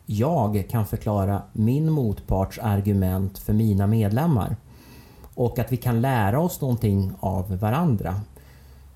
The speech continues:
Eh, och när vi då sen är klara och har, eh, skakat hand, då finns det ju goda förutsättningar för att kunna realisera vad vi har kommit överens om.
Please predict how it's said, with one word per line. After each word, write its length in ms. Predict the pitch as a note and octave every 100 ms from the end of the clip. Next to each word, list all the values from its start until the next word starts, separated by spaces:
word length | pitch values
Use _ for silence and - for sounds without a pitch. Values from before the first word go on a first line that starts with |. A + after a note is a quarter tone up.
| -
Eh, 240 | - G#2+
och 160 | - C3
när 120 | C3
vi 100 | C3
då 180 | C3+ D#3+
sen 440 | E3+ C#3 A2+ G#2+ G#2+ - - -
är 60 | A2+
klara 580 | - C3 D3 A#2+ D3 E3
och 180 | - A2+
har, 300 | G2+ G2 F#2+
eh, 180 | - G#2+
skakat 380 | F#2+ G2+ F#2 F#2
hand, 340 | - B2 G3+ F#3 - -
då 120 | B2+
finns 240 | D3+ B2
det 80 | B2
ju 80 | A#2+
goda 500 | B2 C#3+ A2 G#2 A2
förutsättningar 1080 | - A#2+ G2+ G2+ - F3 - - C#3 A#2+
för 260 | A2 A2 G2+
att 140 | G2+
kunna 280 | - G#2 G#2
realisera 720 | G#2+ G#2 A2+ - A3 G3 C#3
vad 160 | A2+ G#2
vi 60 | G#2
har 80 |
kommit 340 | G2 G#2 G2 F#2
överens 540 | F#2+ G#2 E3 D#3 -
om. 220 | F#2 F#2+